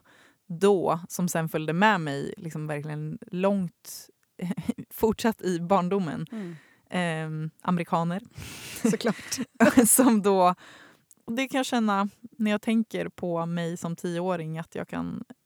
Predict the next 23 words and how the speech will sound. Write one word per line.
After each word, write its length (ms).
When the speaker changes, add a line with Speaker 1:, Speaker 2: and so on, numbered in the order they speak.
Speaker 1:
känna 320
så 100
mycket 300
för 180
mig 180
själv, 360
men 160
att 280
de 160
var 100
ganska 280
utsatta, 720
de 180
här 440
låtsasvännerna, 1000
och 340
liksom 220
var 100
med 280
om 180
ganska 220
tuffa 280
saker. 540